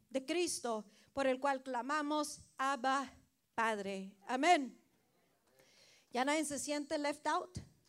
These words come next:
Ya están todas las mujeres, los hombres, los solteros, los que no tienen hijos, los que sí tienen hijos. Amén. Ya estamos incluidos todos, ¿verdad?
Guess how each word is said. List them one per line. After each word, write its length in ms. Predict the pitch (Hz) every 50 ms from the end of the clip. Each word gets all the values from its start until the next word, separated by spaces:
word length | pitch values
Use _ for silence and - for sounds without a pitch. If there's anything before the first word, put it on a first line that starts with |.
| _ _ _ _ _ _ _ _ _ _ _ _ _ _ _ _ _ _ _ _ _ _ _ _ _
Ya 120 | 233 240
están 260 | 262 262 277 277 285 277
todas 180 | 285 285 302
las 220 | 302 285 269 - 240
mujeres, 520 | 240 233 240 226 285 285 294 302 320 311
los 220 | 285 247 226 -
hombres, 380 | 269 262 269 285 277 269 285 277
los 160 | 269 247 254
solteros, 580 | - - 220 208 208 - 262 269 269 269 285 277
los 140 | 254 240 247
que 100 | 240 226
no 100 | 233 226
tienen 360 | - 262 254 254 247 240 254
hijos, 260 | 277 269 269 302 277
los 140 | 254 226 -
que 80 | 247
sí 120 | 208 220 220
tienen 380 | - 254 247 240 247 240 240
hijos. 640 | 254 269 262 - 285 285 294 294 - - - - - _ _ _ _ _ _ _ _ _ _ _ _ _
Amén. 360 | - 262 285 302 339 285 240 202
Ya 80 | 208
estamos 320 | 226 - 254 254 269 262 269
incluidos 540 | 254 240 240 226 226 240 240 226 220 -
todos, 280 | - - 220 - 247 -
¿verdad? 300 | 220 208 220 247 254 247